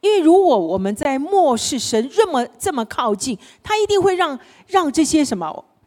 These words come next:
这些，这些邪恶、这些骄傲、狂妄、恶道的事情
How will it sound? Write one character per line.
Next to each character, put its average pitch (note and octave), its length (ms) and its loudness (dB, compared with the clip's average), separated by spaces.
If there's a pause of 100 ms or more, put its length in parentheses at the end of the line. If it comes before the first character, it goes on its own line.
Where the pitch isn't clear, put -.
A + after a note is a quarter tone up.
(120)
这 B3+ 120 -12
些， B3+ 220 -4 (240)
这 C#4+ 140 -10
些 C#4+ 100 0
邪 A3 400 0
恶、 C4 380 0 (200)
这 - 80 -10
些 C4 300 -2 (420)
骄 F4 220 2 (140)
傲、 C4+ 240 2
狂 C4 600 0
妄、 D4 320 0 (340)
恶 E4 220 2
道 C4+ 220 2
的 A3 80 -2
事 D4+ 160 -6
情 A3+ 260 -10